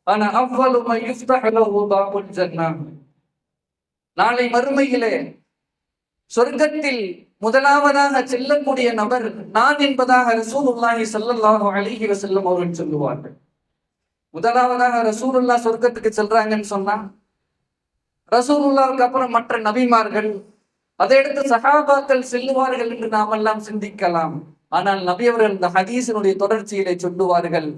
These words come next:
"நான் முதலாவதாக சொர்க்கத்திற்கு செல்லுவதற்கு நின்று கொண்டிருப்பேன்.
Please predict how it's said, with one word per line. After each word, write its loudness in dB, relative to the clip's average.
"நான் 0
முதலாவதாக 2
சொர்க்கத்திற்கு 0
செல்லுவதற்கு 2
நின்று 2
கொண்டிருப்பேன். 0